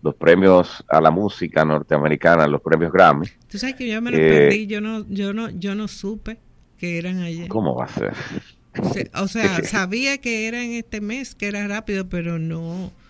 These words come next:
Speaker 2: no, no me cayó que era ayer. Pero lo busco ahí en streaming.
Speaker 1: Es, está, o sea, se queda,
Speaker 2: Sí,
Speaker 1: igual
Speaker 2: sí.
Speaker 1: que, que YouTube.
Speaker 2: Ujú.
Speaker 1: Entonces, ayer, eh,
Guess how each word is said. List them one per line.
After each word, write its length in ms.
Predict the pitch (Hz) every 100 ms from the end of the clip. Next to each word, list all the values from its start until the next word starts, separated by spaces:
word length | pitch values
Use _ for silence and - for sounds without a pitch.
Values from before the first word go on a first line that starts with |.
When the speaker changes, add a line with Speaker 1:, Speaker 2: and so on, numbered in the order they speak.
| _ _ _ -
Speaker 2:
no, 320 | 180 175 175
no 640 | 180 180 175 175 180 180
me 600 | 196 202 196 190 185 165 160
cayó 340 | 196 170 175
que 140 | 175
era 120 | 170 165
ayer. 400 | 139 139 127 147 175 _
Pero 220 | - 165 175
lo 140 | 170
busco 340 | 160 180 -
ahí 200 | 185 165
en 120 | 170 151
streaming. 640 | 160 - 143 151 131 - - _ _ _ _
Speaker 1:
Es, 360 | - 92 92 - -
está, 460 | 95 - 135 101
o 40 | 85
sea, 200 | 95 85
se 120 | 82
queda, 520 | 131 131 87 73 -
Speaker 2:
Sí, 220 | - 262
Speaker 1:
igual 220 | 78 90 98
Speaker 2:
sí. 40 |
Speaker 1:
que, 340 | 107 95 85 -
que 100 | 85
YouTube. 460 | 95 90 101 82 - _
Speaker 2:
Ujú. 420 | 175 175 160 165 - _ _
Speaker 1:
Entonces, 720 | - 82 - 87 92 110 95
ayer, 680 | 95 87 87 98 101 82 73 -
eh, 460 | 69 71 67 50